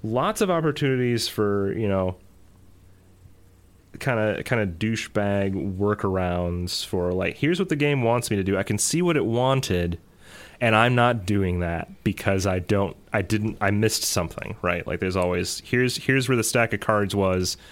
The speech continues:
but you don't have the last card, so you're going in guns blazing. <laughs>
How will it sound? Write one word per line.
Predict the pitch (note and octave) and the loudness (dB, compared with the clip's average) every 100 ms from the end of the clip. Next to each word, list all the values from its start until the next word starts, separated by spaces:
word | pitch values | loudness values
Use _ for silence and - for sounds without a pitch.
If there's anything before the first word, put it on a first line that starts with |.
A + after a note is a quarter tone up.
| - - - - - - - | -20 -20 -20 -20 -20 -10 -2
but | A2 | 0
you | G2+ G#2+ | 2 2
don't | G2+ F#2+ | 2 2
have | G2 F#2 | 0 0
the | F2 | 0
last | F#2 F2 F2+ - | 0 0 -2 0
card, | F#2 E2 E2 | 0 0 -2
so | - F#2 E2+ E2+ - - - - | -2 0 0 -2 -6 -18 -20 -10
you're | G2 G2 | -6 -2
going | G#2 G2 F#2+ | 2 2 2
in | F#2 | 0
guns | F#2 F#2 F2+ | 0 -2 -2
blazing. | F#2+ E2+ D#2+ F#2 G2 - - - - - - - - - | -2 -2 -2 -6 -8 -12 -20 -20 -20 -20 -20 -20 -20 -20
<laughs> | - | -16